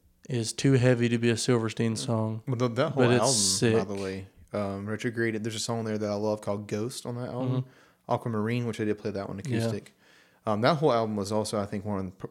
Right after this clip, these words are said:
Speaker 2: like, a process of their grow up, if they were gonna
Speaker 1: Yeah.
Speaker 2: call it that. And then I think the new one is, like, almost a full transition into, like,
Speaker 1: Yeah, they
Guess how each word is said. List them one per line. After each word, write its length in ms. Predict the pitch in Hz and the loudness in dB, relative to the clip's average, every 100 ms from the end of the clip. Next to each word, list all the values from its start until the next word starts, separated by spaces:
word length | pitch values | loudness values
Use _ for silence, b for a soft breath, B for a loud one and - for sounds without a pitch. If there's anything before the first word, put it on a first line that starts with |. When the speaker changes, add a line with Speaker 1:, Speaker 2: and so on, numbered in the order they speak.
| _ - | _ -8
Speaker 2:
like, 180 | 98 | -8
a 40 | 104 | -6
process 420 | 107 101 104 98 | -4 -2 -2 -4
of 60 | 98 | -6
their 80 | 95 | -6
grow 320 | 95 95 101 | -4 -2 -2
up, 180 | 104 - - - | -2 -6 -18 -12
if 240 | 104 - | -12 -8
they 100 | 107 | -8
were 140 | 101 | -4
gonna 120 | 110 117 | 0 0
Speaker 1:
Yeah. 100 | 110 | 2
Speaker 2:
call 160 | 95 | -2
it 60 | 95 | -2
that. 300 | 104 104 - b b b - | -4 -4 -8 b b b -8
And 100 | 117 | -4
then 60 | 110 | -2
I 20 | |
think 140 | 113 | -4
the 80 | 107 | -6
new 180 | 104 110 | -2 0
one 220 | 107 95 | -2 -4
is, 140 | 92 98 | -6 -8
like, 120 | - | -4
almost 280 | 101 101 101 | -4 -4 -8
a 60 | |
full 180 | - 101 | -8 -8
transition 540 | - 92 95 95 - 95 | -6 -8 -6 -6 -6 -8
into, 200 | 92 90 | -6 -8
like, 420 | 90 95 - - _ _ _ _ _ _ _ - | -8 -10 -12 -18 _ _ _ _ _ _ _ -2
Speaker 1:
Yeah, 220 | 123 120 | 2 4
they 220 | 123 139 | 4 2